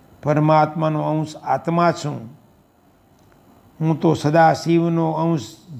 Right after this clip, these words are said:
જીવ આત્મા છું, હું તો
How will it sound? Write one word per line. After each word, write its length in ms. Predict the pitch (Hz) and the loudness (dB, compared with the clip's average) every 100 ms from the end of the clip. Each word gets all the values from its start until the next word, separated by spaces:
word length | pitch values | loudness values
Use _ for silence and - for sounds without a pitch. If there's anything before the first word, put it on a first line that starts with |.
| 104 | 2
જીવ 300 | 151 190 196 | 6 8 8
આત્મા 460 | 180 180 190 185 | 4 2 -2 0
છું, 420 | 170 170 156 123 - _ _ _ _ _ _ _ _ _ _ _ _ _ _ _ _ _ _ _ _ _ _ _ | -2 -6 -8 -10 -18 _ _ _ _ _ _ _ _ _ _ _ _ _ _ _ _ _ _ _ _ _ _ _
હું 200 | 143 147 | -2 -2
તો 320 | - 143 117 | 0 -2 -4